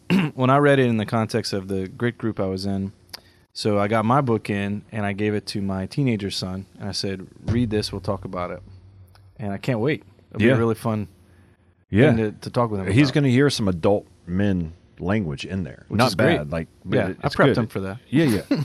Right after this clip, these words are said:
Speaker 1: <laughs>
Speaker 2: Uh, there's nothing like, you know, like a, um, a young adult or teenager can't read,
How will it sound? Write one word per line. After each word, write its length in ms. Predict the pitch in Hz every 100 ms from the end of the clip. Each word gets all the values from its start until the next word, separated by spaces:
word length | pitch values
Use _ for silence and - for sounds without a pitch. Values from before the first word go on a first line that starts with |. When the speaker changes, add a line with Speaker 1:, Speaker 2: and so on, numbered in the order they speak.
| -
Speaker 1:
<laughs> 100 | 175
Speaker 2:
Uh, 240 | 101 110
there's 220 | 135 160
nothing 320 | 175 170 123 98
like, 400 | 92 82 - 107
you 160 | - 120
know, 160 | 90 82
like 200 | 80 80
a, 200 | 78 - -
um, 480 | 80 85 71 69 65 82 _ _ _ _
a 60 | 92
young 220 | 101 113
adult 320 | 98 95 95
or 220 | 85 80 - _
teenager 360 | - 113 101 82
can't 480 | - - 104 107 - -
read, 520 | 85 82 98 170 185